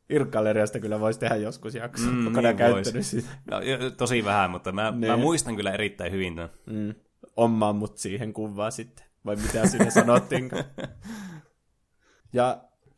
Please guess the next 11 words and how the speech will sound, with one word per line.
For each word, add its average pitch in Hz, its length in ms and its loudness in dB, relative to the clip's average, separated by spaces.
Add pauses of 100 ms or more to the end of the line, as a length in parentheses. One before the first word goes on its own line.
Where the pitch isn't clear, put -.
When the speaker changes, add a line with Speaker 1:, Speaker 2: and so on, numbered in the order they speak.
Speaker 1:
Activisionilla 127 800 0
oli 123 160 2
niinku 131 520 -4 (260)
patenttien 117 840 2
perusteella 107 640 0
ja 110 240 2
myöhempien 107 600 0
liikkien 104 460 -2
perusteella 98 560 -4
oli 107 160 -2
suunnittelussa 117 800 -4